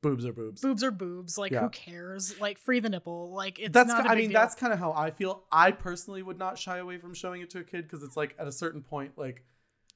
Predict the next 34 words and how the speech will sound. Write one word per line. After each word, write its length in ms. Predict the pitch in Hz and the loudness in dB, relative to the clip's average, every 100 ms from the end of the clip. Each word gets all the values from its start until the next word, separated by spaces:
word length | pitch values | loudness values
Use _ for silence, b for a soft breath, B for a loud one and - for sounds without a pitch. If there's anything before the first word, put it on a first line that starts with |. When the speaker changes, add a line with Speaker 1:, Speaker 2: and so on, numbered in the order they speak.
| - | 0
Speaker 2:
They're 200 | 247 254 | 6 8
watching 420 | 233 269 - 294 | 10 8 8 2
a 80 | 233 | 2
video 720 | 185 208 226 208 190 190 170 _ _ _ | 0 0 0 -2 -2 -8 -10 _ _ _
at 140 | 226 - | -4 2
some 260 | 226 214 | 2 2
point. 380 | 202 208 208 208 _ _ | 0 -4 -6 -8 _ _
Speaker 1:
Yeah. 280 | - 165 147 | 2 6 6
Speaker 2:
Like, 400 | 220 208 208 - - | 6 2 2 -4 -6
you 120 | 233 | 0
know, 160 | 226 220 | 2 2
they're 140 | 226 | 0
getting 400 | 214 226 226 220 | 2 2 2 -2
the 80 | 196 | -6
talk 560 | - 208 196 185 - - _ _ - | -2 2 2 0 -10 -20 _ _ 2
at 80 | 233 | 4
some 40 | 220 | 8
Speaker 1:
Exactly. 360 | 233 220 208 | 8 8 6
Speaker 2:
point. 160 | 226 220 b b b b | 2 0 b b b b
Speaker 1:
And 140 | 226 | 4
I 80 | 226 | 4
think 380 | 233 254 247 - | 0 -4 -4 -2
that, 260 | 240 208 - - - | 0 0 -4 -18 2
at 140 | 247 262 | 4 4
least 300 | 294 - - | 0 -2 0
for 120 | 190 | -2
me, 320 | 165 160 165 | 0 -4 -4
and 260 | 180 160 156 | -6 -6 -2
I'm, 240 | 165 165 - | -2 -2 -6
I'm 160 | 151 147 | -8 -6
not 120 | 127 | -8
a 60 | |
parent, 380 | 120 117 101 - | -10 -12 -14 -14
so 240 | - 113 | -10 -10